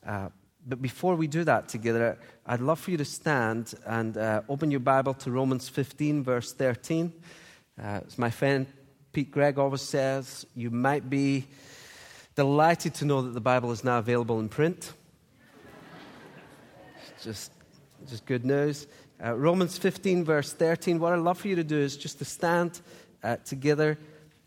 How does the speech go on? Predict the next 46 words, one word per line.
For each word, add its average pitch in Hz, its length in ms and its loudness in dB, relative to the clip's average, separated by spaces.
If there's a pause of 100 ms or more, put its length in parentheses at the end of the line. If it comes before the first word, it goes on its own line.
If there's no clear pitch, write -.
(140)
and, 127 280 2
uh, 131 240 6
we're 160 100 0
gonna 185 140 4
read 170 240 0
this 165 180 0
over 156 320 2
one 123 220 2
another. 113 320 2
So 135 160 -2
I'd 127 60 -2
love 156 200 2
for - 80 -8
you 165 80 0
to 151 100 0
grab 151 440 4
somebody, 180 640 2
just, - 420 -10
uh, 123 220 -2
put - 240 -8
your 147 180 0
arm 165 420 2
around 160 300 2
them, 156 340 0 (800)
around 135 180 2
their 139 120 0
shoulder, 127 520 0 (380)
and 135 160 2
just 139 380 -4
read 143 440 0 (460)
a 127 80 0
blessing. 139 480 4
Or 156 200 4
if 165 100 2
it's 170 240 -2
male, 156 220 8
female, 143 520 4
you 131 100 0
might 127 220 4
just - 220 -8
wanna 117 160 2
stand 113 440 0
near 113 200 2
one 110 180 0
another 107 460 -2
and 101 240 -4